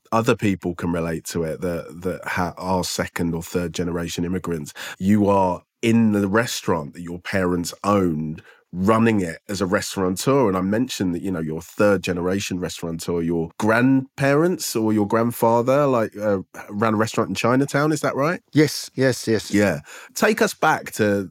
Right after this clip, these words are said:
Speaker 1: growing up in that restaurant environment. What are your kind of really core memories of it? And, and what sort of status did it hold in, in the life of your family, of your parents?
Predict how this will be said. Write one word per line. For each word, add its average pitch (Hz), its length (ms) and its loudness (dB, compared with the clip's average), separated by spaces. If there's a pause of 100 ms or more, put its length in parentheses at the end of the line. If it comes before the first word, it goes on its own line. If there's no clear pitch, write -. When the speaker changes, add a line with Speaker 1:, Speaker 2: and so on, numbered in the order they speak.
Speaker 1:
growing 113 340 4
up 101 220 -2
in 92 80 -2
that 95 180 -6
restaurant 90 460 -6
environment. 85 800 -2
What 143 260 2
are 185 100 6
your 147 280 6
kind 117 200 0
of 101 100 0
really 113 760 2
core 98 400 2
memories 92 560 -2
of 80 120 -6
it? 76 280 -6
And, 92 240 -2
and 107 420 -2
what 139 300 -4
sort - 180 0
of 123 80 -2
status 127 560 0
did 92 160 0
it 90 140 -4
hold 85 440 -4
in, 90 300 -2 (400)
in 101 120 2
the 98 100 2
life 101 520 2
of 85 320 -4
your 80 280 -10
family, 107 640 2
of 90 140 -2
your 85 160 -10
parents? 104 1000 0